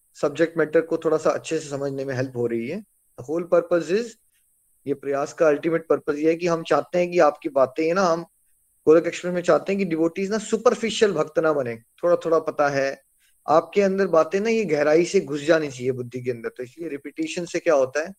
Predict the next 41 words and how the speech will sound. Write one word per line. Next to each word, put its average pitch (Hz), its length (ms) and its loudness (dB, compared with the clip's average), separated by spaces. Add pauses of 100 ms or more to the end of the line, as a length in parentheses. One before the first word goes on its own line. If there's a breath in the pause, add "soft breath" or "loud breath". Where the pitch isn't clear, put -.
(440)
you 151 100 -6
should 175 260 2
know 143 200 4 (560)
इस 139 160 -10
चीज 147 140 -8
का 160 100 -2
क्या 151 220 0
मतलब 127 360 0
है, 127 240 -4 (400)
है 156 40 -4
ना, 202 140 -8 (360)
क्यों 156 320 -6 (800)
वो 143 100 2
अच्छी 156 340 0
तरह 175 220 6
से - 140 2
आपको 147 240 0
याद 135 240 4
रहे। 131 140 2
इसलिए 143 300 -2
I 127 160 2
hope 151 280 -2
ये 127 160 2
एमसीक्यूज़ 127 460 -6
के 120 80 -12
कल्चर 123 320 -2
से 123 160 -4
आप 117 240 0 (340)
गहराई 113 240 0
से 117 140 -2
इसको 113 240 -6
समझ 120 280 -6
पा 113 160 2
रहे 113 100 2
हो, 113 60 -2
जान 110 240 0
पा 117 140 2
रहे 110 140 0
हो। 180 100 -10 (2000 soft breath)
अब 156 300 -8 (180)
हम 180 320 -2